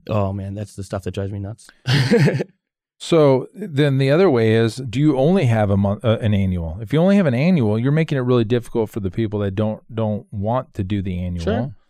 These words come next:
Speaker 2: Or maybe they're only in town, they're only in town for three months, you know, and then, and they're moving. Like, you can't do business with them either because you only allow annual. So we, we really recommend having both. And, and, you know, there's ways to make this thing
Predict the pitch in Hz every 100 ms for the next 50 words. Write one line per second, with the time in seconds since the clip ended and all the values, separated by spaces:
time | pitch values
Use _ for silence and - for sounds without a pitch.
0 | _ _ _ 127 143 170 180 175 170 180
1 | 175 156 135 170 190 117 104 127 123 127
2 | 147 165 147 147 196 185 104 90 82 80
3 | - _ _ _ - 98 123 120 110 113
4 | 117 110 127 165 76 - _ _ 90 95
5 | - - 104 107 147 123 117 127 117 -
6 | 110 131 120 151 139 98 95 104 104 104
7 | 104 104 98 92 131 131 123 90 - 110
8 | 101 _ _ _ _ _ - 160 202 156
9 | 185 160 143 127 113 101 101 95 90 90
10 | 82 85 92 95 - - 110 98 123 104
11 | 98 110 95 90 90 127 117 117 113 -
12 | 101 98 87 92 - - 90